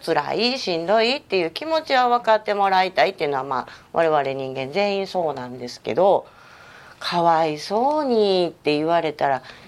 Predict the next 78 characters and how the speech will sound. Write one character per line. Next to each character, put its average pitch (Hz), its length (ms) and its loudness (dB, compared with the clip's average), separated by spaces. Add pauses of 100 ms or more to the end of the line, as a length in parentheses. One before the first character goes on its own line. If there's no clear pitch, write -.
(200)
嫌 175 220 0
で 165 120 -2
し - 120 -10
ょ 131 540 -2 (500)
う？ - 40 -6
で、 294 160 4
ど 294 160 6
う - 20 2
な 285 120 4
っ - 60 0
て 175 140 0
い 165 60 -2
く 165 160 -4
か 196 320 4
っ 214 60 -2 (240)
て 151 140 -2
い 135 200 -4
う 131 60 -6
と、 226 480 4
「か 185 140 -2
わ 165 180 4
い 160 80 -2
そ 247 260 0
う - 20 0
に 247 160 2
な、 226 880 2 (300)
こ 190 200 -2
ん 220 40 2
な 254 100 4
に 262 120 0
辛 262 300 4
い 233 40 2
目 208 120 0
に 180 120 -2
遭 165 120 0
っ - 20 -16
て 160 160 0
る 165 140 -2
ん 160 80 -4
だ 156 120 -4
な」 233 880 4
っ - 40 -20
て 170 180 -2
言 202 100 0
わ 220 140 6
れ 214 140 2
続 190 280 -6
け 165 140 -2
た - 160 0
り、 139 80 0
思 196 280 2
わ 185 120 4
れ 180 120 0
続 180 280 -6
け 135 140 -4
た 135 100 0
り 135 140 -4
す 147 120 -8
る 147 140 -4
と、 214 140 0
人 370 240 -4
っ 349 40 -6
て - 120 -2
い 180 40 0
う 156 40 -2
の 143 60 0
は - 100 -4
扱 277 480 4
わ 262 160 8
れ 185 100 2
た 127 180 2
よ 170 160 2
う 165 60 -2
に 113 260 -8
な 123 120 0
り 110 100 -6
ま 95 160 -18
す。 - 160 -20